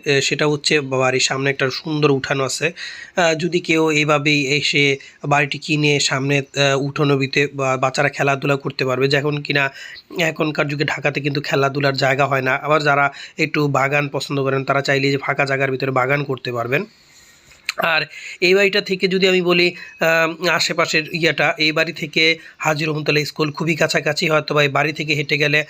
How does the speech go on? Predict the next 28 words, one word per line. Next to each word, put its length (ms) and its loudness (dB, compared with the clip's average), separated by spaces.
হাজী 240 -2
রহমতুল্লাহ 320 -2
স্কুল 220 -2
দুই 120 2
মিনিট 260 0
লাগবে। 360 0
এই 240 2
বাড়ি 280 2
থেকে 440 -2
হেঁটে 240 0
গেলে 200 0
দারুন 280 -2
নাজাত, 260 0
আহ, 440 2
মাদ্রাসা, 580 0
যেটা 300 0
সারা 240 0
বাংলাদেশের 420 0
এক 200 0
নম্বর 200 0
মাদ্রাসা, 580 0
এই 80 2
মাদ্রাসাতে 340 0
হেঁটে 220 -2
গেলে 140 2
হয়তো 300 0
বা 80 4
আপনার 280 0